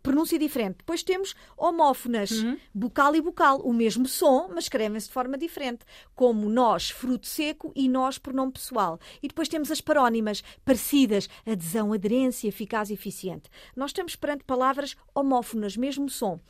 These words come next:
Speaker 1: O que é que significa bucal com O? Designa, Filomena, a abertura de uma garrafa.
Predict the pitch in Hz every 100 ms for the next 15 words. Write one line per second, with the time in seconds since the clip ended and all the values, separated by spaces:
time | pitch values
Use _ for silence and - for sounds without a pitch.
0 | - - - 302 392 403 - 330 311 294
1 | 330 320 302 214 320 320 294 302 302 302
2 | 269 214 175 160 - _ - - - -
3 | 269 403 240 262 220 214 208 202 - 320
4 | 311 247 214 202 202 - - - 277 311
5 | 277 - 311 330 277 320 339 359 349 277
6 | - 277